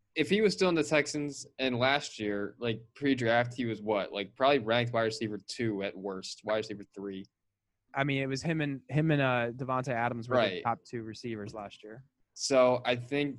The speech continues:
Speaker 1: the rankings kind of, uh, adjusted for that transition. Uh, I get your point, though. In Houston, the offense literally ran through him. His rapport with, uh, Deshaun Watson was obviously incredible.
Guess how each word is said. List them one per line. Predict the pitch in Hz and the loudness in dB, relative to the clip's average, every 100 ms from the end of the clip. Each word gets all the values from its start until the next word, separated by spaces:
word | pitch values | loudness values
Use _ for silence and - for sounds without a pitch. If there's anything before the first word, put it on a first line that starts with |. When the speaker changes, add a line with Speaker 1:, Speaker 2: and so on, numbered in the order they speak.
| 117 | -4
Speaker 1:
the | 123 | -2
rankings | 113 110 110 123 131 131 120 - | 2 2 0 -2 -4 -4 -6 -6
kind | 123 113 110 | -2 -2 -2
of, | 104 98 - _ - _ _ _ _ | -4 -4 -10 _ -18 _ _ _ _
uh, | 98 98 92 92 - _ _ _ | -2 0 0 -4 -6 _ _ _
adjusted | 117 117 120 131 - 123 | -6 0 0 2 -2 -4
for | - 110 | -4 0
that | 107 113 | 2 2
transition. | - 107 101 107 104 120 120 120 - _ _ _ _ _ _ _ _ _ - | -2 -8 4 4 4 -4 -4 -6 -12 _ _ _ _ _ _ _ _ _ -8
Uh, | 98 98 98 95 - | -4 -2 -2 -2 -4
I | 110 | -2
get | 147 | -2
your | 135 123 | -2 0
point, | 117 113 113 | 0 0 2
though. | 120 135 139 _ _ _ _ _ | 2 2 0 _ _ _ _ _
In | 107 110 107 110 101 101 104 | 0 2 2 -2 -6 -8 -4
Houston, | 117 117 120 123 | -4 -2 -2 0
the | 117 | 0
offense | 95 107 110 104 107 | 2 0 0 -4 -4
literally | 110 107 | -2 -2
ran | 98 98 104 104 | -4 -6 -6 -4
through | 107 104 | -4 -4
him. | 104 107 | -2 -2
His | 104 101 | -2 -2
rapport | 104 - 107 110 104 | -4 -2 2 2 2
with, | 101 95 _ - - | -2 -12 _ -16 -4
uh, | 104 85 82 - _ _ _ 104 | -2 0 -2 -6 _ _ _ -14
Deshaun | - 107 104 | -4 -4 -2
Watson | 95 98 107 | -2 -4 -6
was | 95 92 | -10 -4
obviously | 98 101 101 104 | -2 -2 -2 -6
incredible. | 98 95 101 101 101 101 | -8 -6 -6 -4 -4 -6